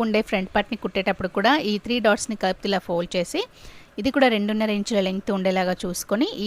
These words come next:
డాట్ని కూడా స్టిచ్ చేసుకోవాలి. ఇదే విధంగా హుక్స్ పట్టి వైపు ఉండే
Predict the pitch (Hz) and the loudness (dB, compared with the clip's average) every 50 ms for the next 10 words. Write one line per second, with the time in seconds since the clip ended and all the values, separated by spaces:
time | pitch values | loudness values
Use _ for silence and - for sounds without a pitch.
0 | 220 196 202 190 185 - 180 175 - 180 294 294 - 339 262 - - 202 175 - | 2 2 2 2 2 -2 -6 -4 -2 -2 -2 0 0 -2 -2 0 0 -2 -2 -2
1 | - - - 185 180 180 180 175 175 170 - - - - - - - - - - | -4 -6 -4 -2 -2 0 -2 -2 -4 -6 -8 -10 -18 -20 -20 -20 -20 -20 -20 -20
2 | - - - - - - - - - - - - - - - - _ _ _ _ | -20 -20 -20 -20 -20 -20 -20 -20 -20 -20 -20 -20 -20 -20 -20 -20 _ _ _ _
3 | - - - - _ - - - - _ - - - - - - _ - - - | -20 -20 -20 -20 _ -20 -20 -20 -20 _ -20 -20 -20 -20 -20 -20 _ -20 -20 -20
4 | - - - - - - - - - - - - - - 233 214 247 254 233 233 | -20 -20 -20 -20 -20 -20 -20 -20 -20 -20 -20 -16 -8 -4 2 4 6 6 6 6
5 | 240 247 302 349 339 - - - - - 233 - - 208 196 196 190 - - 196 | 4 4 2 4 4 4 2 2 2 2 2 2 2 0 0 0 0 0 -2 -2
6 | 185 185 185 | 0 0 0